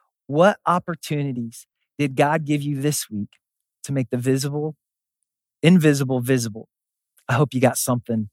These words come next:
that will come to your mind just like that. Father God, we are, we are grateful,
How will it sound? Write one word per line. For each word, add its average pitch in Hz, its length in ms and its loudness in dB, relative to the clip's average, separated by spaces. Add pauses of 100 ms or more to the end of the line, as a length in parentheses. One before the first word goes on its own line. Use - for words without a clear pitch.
that 123 100 2
will 113 100 -4
come 123 220 -2
to 113 40 -2
your 113 120 2
mind 104 300 -2
just 107 200 -12
like 104 200 -16
that. 98 200 -18 (600)
Father 175 160 6
God, 156 280 4
we 190 220 2
are, 147 420 4 (1600)
we 165 80 4
are 170 80 8
grateful, 160 540 2